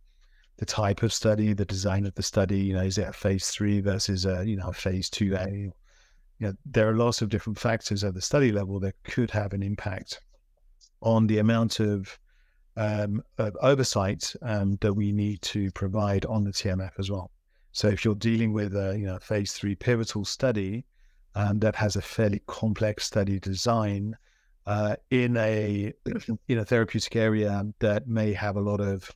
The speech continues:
safety issues, you know, things like oncology, then you know there's gonna be a lot of scrutiny,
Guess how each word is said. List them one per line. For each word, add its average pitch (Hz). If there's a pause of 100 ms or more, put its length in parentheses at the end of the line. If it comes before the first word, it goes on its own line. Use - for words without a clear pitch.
(240)
safety 107
issues, 98
you 98
know, 90 (320)
things 98
like 92
oncology, 98 (580)
then 107 (120)
you 120
know 117
there's 107
gonna 104
be 104
a 101
lot 107
of 98
scrutiny, 107